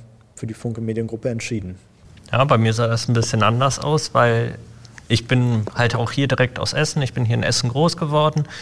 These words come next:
Speaker 2: Ich bin mit der W A Z groß geworden. Ich bin mit den Lokalradios groß geworden. Und ich wollte als Kind eigentlich immer Journalist werden.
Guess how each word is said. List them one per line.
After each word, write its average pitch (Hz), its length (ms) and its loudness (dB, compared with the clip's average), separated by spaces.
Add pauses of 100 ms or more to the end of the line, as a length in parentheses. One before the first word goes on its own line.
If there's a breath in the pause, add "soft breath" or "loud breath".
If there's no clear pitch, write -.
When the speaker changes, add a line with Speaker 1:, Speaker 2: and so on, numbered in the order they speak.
(140 loud breath)
Speaker 2:
Ich - 120 -20
bin 123 160 4
mit 117 120 0
der 113 140 4
W 110 140 2
A 113 100 4
Z - 320 -2
groß 160 320 0
geworden. 139 440 0
Ich 120 160 -4
bin 117 180 2
mit 113 100 2
den 113 100 0
Lokalradios 131 960 2
groß 131 320 -4
geworden. 127 420 -2 (280 loud breath)
Und 107 100 2
ich - 140 -4
wollte 127 240 6
als 95 240 0
Kind 131 280 2
eigentlich 120 440 -2
immer 120 160 6
Journalist 117 600 2
werden. 110 360 2